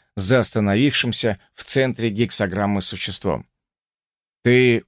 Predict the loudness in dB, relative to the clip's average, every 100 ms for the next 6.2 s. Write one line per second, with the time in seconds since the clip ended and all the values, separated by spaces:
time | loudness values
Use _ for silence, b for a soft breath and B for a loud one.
0 | -2 0 2 2 2 2 -2 -10 _ _
1 | _ _ -4 -4 -4 -4 -2 -2 -4 -4
2 | -4 -4 -2 -2 0 0 0 -4 -6 -8
3 | -4 -2 -4 -8 _ _ _ _ _ _
4 | _ -2 0 0 -2 -2 -6 -4 -2 0
5 | 0 -2 -4 -2 -2 0 0 -2 -4 -10
6 | -14